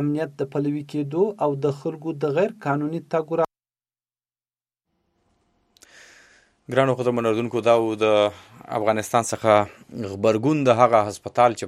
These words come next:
Speaker 2: په کوم هسپتال باندې دغه برید شوی و. او اوس راځو د یو بل راپور په لور ته. دغه راپور د ډیوه راډیو خبریال عبدالحمید سمسور را لېږلی دی او دی وایي چې د بلوچستان حکومت ویلي دي د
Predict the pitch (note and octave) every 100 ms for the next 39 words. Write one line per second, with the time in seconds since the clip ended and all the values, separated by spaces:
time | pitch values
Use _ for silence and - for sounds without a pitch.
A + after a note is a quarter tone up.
0 | F#2+ - F#2+ F2+ F#2+ - B2 B2+ A2+ G#2
1 | F#2+ G2 A2 D#3 - C#3+ C3 - - -
2 | - - - - _ - B2+ A#2+ A#2+ B2
3 | D#3+ D#3+ D#3+ D3+ F#3 F#3 F3+ F#3 F3+ G#3
4 | G3+ F3 D#3 C#3+ C#3 C#3 C3 D3+ D3+ C3+
5 | B2+ A#2+ A#2+ C#3 C3 A#2 A2+ G#2+ G#2+ B2+
6 | C3 A#2+ G#2+ G2+ G2+ G2+ - F#2 B2+ B2
7 | A#2 A2 A2 A2 G#2 G#2 G2 F#2 F2 B2
8 | C3+ C3 B2 - _ _ _ - G#2 B2+
9 | C3 A#2+ A2 G2+ F#2+ G2+ - E3+ D#3+ C3
10 | A2+ A2 G#2+ G#2 G2+ F#2+